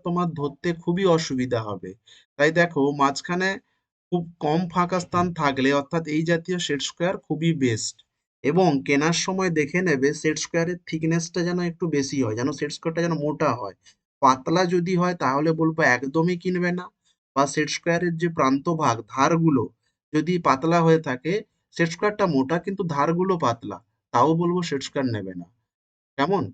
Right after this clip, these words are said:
মোটামুটি দেখবে ধারের যেন, অর্থাৎ প্রান্ত ভাগের যেন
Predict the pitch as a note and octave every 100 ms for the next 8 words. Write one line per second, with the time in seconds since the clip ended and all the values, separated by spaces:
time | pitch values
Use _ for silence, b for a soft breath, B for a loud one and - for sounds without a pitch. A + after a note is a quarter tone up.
0 | _ _ B2+ C3 D#3+ E3+ F3+ D#3 C#3 C#3
1 | F#3+ E3+ B2 D#3+ D#3+ F#3 D#3+ D#3 E3 E3
2 | C#3 B2+ - D#3 B2+ B2 C3 E3 D#3+ D3
3 | D3+ C#3